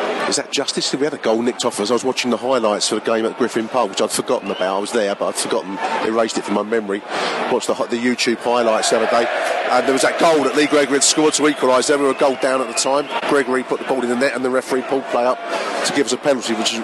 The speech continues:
which was then missed. So, um, maybe there is some kind of karma. So the,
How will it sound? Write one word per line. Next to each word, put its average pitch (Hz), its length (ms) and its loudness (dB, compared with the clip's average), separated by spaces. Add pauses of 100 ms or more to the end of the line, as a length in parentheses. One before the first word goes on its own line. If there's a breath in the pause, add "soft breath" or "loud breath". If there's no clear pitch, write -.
(140)
which 120 140 0
was 117 100 0
then 127 260 0
missed. - 360 0 (480 loud breath)
So, 127 400 2
um, 123 320 -2 (120)
maybe 131 200 2
there 127 120 2
is 123 140 0
some 120 180 -2
kind 127 220 2
of 123 100 0 (300)
karma. 127 540 2
So - 100 0
the, 123 160 2